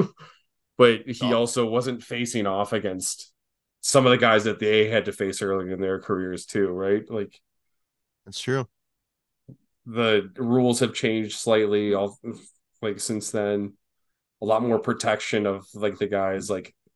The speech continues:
Speaker 1: in their heads and stuff like that too.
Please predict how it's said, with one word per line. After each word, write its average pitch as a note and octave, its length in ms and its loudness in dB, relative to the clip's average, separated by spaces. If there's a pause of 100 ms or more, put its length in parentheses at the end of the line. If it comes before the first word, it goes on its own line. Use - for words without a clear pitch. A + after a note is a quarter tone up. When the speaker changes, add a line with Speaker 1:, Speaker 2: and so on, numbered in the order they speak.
Speaker 1:
in G#2+ 160 -4
their F#2 300 -6 (240)
heads G#2 400 -2
and G#2 100 -6
stuff G#2 260 -2
like G2+ 200 0
that G2 240 -6
too. G2 440 -6